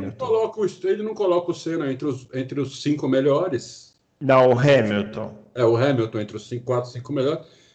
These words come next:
Speaker 2: Nem o Senna. Então,
Speaker 1: Entendi.
Speaker 2: eu acho que não, eu acho que ele tá senil,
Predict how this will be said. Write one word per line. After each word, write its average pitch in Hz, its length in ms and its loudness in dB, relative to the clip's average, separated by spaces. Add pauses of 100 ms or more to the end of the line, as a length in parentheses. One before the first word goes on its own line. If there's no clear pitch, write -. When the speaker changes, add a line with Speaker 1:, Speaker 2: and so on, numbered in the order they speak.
Speaker 2:
Nem 226 240 2
o 254 60 4
Senna. - 420 -2 (920)
Então, 240 260 2
Speaker 1:
Entendi. 208 200 -2
Speaker 2:
eu 170 160 0
acho 190 220 -8
que 208 200 -6
não, 160 540 0
eu 139 140 0
acho 175 120 -4
que - 80 -4
ele 185 60 0
tá 202 120 -2
senil, 175 680 4